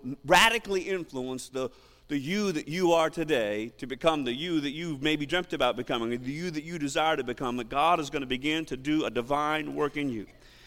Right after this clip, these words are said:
We're gonna just jump to a scripture, and there's multiple things in the scripture that I could pass out. I'm only gonna give you two things, kind of first step, second step. In Ephesians chapter one, verse seventeen, Paul has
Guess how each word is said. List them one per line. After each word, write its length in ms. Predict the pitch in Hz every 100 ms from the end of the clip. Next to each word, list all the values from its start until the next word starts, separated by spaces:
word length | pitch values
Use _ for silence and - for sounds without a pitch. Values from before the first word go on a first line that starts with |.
| - -
We're 80 | 277
gonna 240 | 277 196
just 360 | 190 - - -
jump 200 | 196 -
to 100 | 160
a 60 |
scripture, 400 | - 170 - 170
and 100 | 143
there's 160 | 135 143
multiple 320 | 190 180 160
things 260 | 165 170 160
in 100 | 143
the 60 |
scripture 320 | - 165 - 143
that 100 | 135
I 80 |
could 180 | 131 151
pass 300 | - 151 156
out. 80 | 147
I'm 100 | 143
only 160 | 147 143
gonna 140 | 143
give 160 | 143 139
you 40 |
two 380 | - 180 165 156 - -
things, 500 | 165 151 160 156 - - - - -
kind 160 | 151
of 60 | 139
first 240 | 170 151
step, 200 | 170 143
second 320 | - 151 147
step. 360 | 135 - 151 - - - -
In 80 | 156
Ephesians 360 | 240 220 196
chapter 340 | - 175 - 165
one, 220 | 160 156
verse 160 | 151
seventeen, 420 | - 156 165 165 143
Paul 360 | 170 175 175
has 240 | 156 139